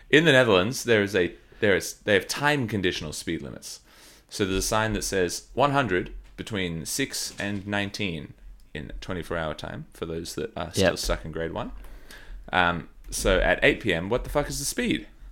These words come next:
Speaker 2: Oh, it doesn't, there's no second option.
Speaker 1: <laughs> No. Apparently, it's a
Speaker 2: Ugh.
Speaker 1: default that everyone knows is a hundred and thirty. Unless there's a
Speaker 2: hundred and thirty?
Speaker 1: Yeah. Unless there's a corresponding sign. So some of them have, like, a hundred, six to nineteen,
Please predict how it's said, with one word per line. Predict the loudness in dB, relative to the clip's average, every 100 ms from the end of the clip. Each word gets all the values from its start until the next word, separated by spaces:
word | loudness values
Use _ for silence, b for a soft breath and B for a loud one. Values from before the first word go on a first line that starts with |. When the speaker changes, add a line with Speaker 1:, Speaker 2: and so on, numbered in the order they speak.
| -18 -20 -20 -20 -20 -18 -14 -14 -14 -18 -12 6
Speaker 2:
Oh, | 8
it | 10
doesn't, | 8 6 2
there's | 4 6
no | 6
second | 8 6 6 2 4
option. | 4 4 -4 -6 -10
Speaker 1:
<laughs> | -12 -6 2
No. | 8 8 6 -4 B B B -8
Apparently, | 6 6 8 6 6
it's | 4 4
a | 2
Speaker 2:
Ugh. |
Speaker 1:
default | 4 4 6 4
that | 6
everyone | 4 6 2 2
knows | 2 0 0
is | -4
a | -2
hundred | -2 -2
and | -4
thirty. | -6 -6 -4 -6 -10 _ -20 -20 -20 _ _
Unless | -4 2 2 2 2
there's | 4 6
a |
Speaker 2:
hundred | 4
and | 4
thirty? | 4 6 6 2 -6 -10 0
Speaker 1:
Yeah. | 2 2 0 -2 _ _ -6
Unless | 2 2 2 0
there's | 0
a | 0
corresponding | -4 2 2 2 0 0 0 0 -2 -4
sign. | -4 -2 -4 -4
So | -4
some | 2 4 4
of | 4
them | 2
have, | 2 2
like, | 2 0 0
a |
hundred, | 2 4 2 0 -4
six | -4 -4
to | -4
nineteen, | -2 -2 -2 -4 -4